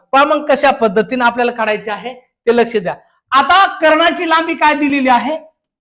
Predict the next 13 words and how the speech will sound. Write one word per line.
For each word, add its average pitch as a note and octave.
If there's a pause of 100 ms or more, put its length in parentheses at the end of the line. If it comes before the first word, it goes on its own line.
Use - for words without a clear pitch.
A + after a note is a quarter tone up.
(1040)
बत्तीस C#4+
वर्गमुळात A3+ (300)
बत्तीस. A3+ (120)
आता A3
सोडवायचं A3
पहा A3+
कसं. G3+ (680)
म्हणून D#4 (380)
चौरसाची D4 (1160)
बाजू A3+ (1500)
बराबर G#3 (1160)
कर्ण A#3+ (1000)
वर्गमुळात G#3+